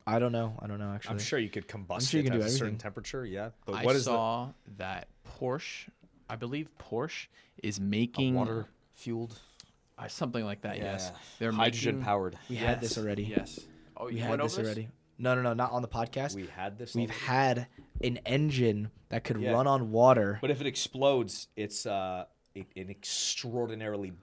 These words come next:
Speaker 2: destructive bomb.
Speaker 1: Uh, well, same thing
Speaker 2: Right?
Speaker 1: w-, same
Speaker 2: Isn't
Speaker 1: thing
Speaker 2: it?
Speaker 1: with, with
Speaker 2: 'Cause they separate
Speaker 1: engines.
Speaker 2: the ions.
Speaker 1: But
Speaker 2: Well, no, it, it's a hydrogen bomb.
Speaker 1: Hydrogen bomb? Oh,
Speaker 2: Yeah, it'll take
Speaker 1: I
Speaker 2: out, like, a
Speaker 1: heard,
Speaker 2: city.
Speaker 1: I heard
Speaker 2: If
Speaker 1: that
Speaker 2: a
Speaker 1: we,
Speaker 2: cra-
Speaker 1: I heard that we had the,
Speaker 2: I,
Speaker 1: the
Speaker 2: I could be wrong. Some version of that. I think there's, like, some kind of, like,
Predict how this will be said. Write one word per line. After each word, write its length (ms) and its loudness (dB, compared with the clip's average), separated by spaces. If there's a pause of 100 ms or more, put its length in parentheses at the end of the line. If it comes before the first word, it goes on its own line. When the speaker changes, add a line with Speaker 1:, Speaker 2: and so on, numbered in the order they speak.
(100)
Speaker 2:
destructive 760 -8 (160)
bomb. 300 -6 (360)
Speaker 1:
Uh, 360 6
well, 160 2
same 260 0
thing 120 2
Speaker 2:
Right? 80 2
Speaker 1:
w-, 160 -2
same 260 0
Speaker 2:
Isn't 40 -4
Speaker 1:
thing 120 2
Speaker 2:
it? 40 0
Speaker 1:
with, 200 2 (100)
with 180 -4
Speaker 2:
'Cause 100 0
they 100 2
separate 360 4
Speaker 1:
engines. 200 -2
Speaker 2:
the 80 -14
ions. 440 -14
Speaker 1:
But 160 8
Speaker 2:
Well, 120 2
no, 240 2
it, 160 -2
it's 180 -4
a 80 -2
hydrogen 640 -6 (160)
bomb. 260 0
Speaker 1:
Hydrogen 360 -6
bomb? 260 0
Oh, 140 2
Speaker 2:
Yeah, 120 6
it'll 140 0
take 100 4
Speaker 1:
I 140 12
Speaker 2:
out, 60 12
like, 100 6
a 0 -
Speaker 1:
heard, 180 12
Speaker 2:
city. 260 6 (260)
Speaker 1:
I 160 8
heard 160 8
Speaker 2:
If 80 6
Speaker 1:
that 120 8
Speaker 2:
a 20 4
Speaker 1:
we, 60 4
Speaker 2:
cra- 160 4 (300)
Speaker 1:
I 80 6
heard 100 10
that 80 8
we 100 6
had 300 6
the, 180 8
Speaker 2:
I, 40 2
Speaker 1:
the 240 6
Speaker 2:
I 60 6
could 200 8
be 100 6
wrong. 140 10
Some 240 6
version 240 8
of 40 6
that. 120 6
I 60 4
think 240 4
there's, 180 8
like, 140 8
some 320 6
kind 200 2
of, 80 4
like, 160 6